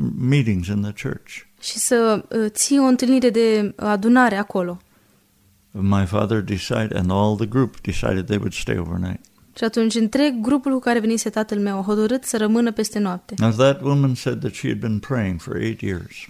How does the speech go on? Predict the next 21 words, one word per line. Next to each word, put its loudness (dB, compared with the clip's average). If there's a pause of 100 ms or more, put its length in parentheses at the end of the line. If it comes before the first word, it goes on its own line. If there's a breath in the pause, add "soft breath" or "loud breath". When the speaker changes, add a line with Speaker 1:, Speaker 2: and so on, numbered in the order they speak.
(240)
Speaker 2:
Femeia 4
aceasta 0
i-a 4
zis 0
că -2
de 2
opt 0
ani 2
se -2
roagă. -4 (180)
Speaker 1:
My 2
father 2
had -2 (240)
just -4
been 0
a 0
Christian -4
for -6
about -4
one 0
year. -4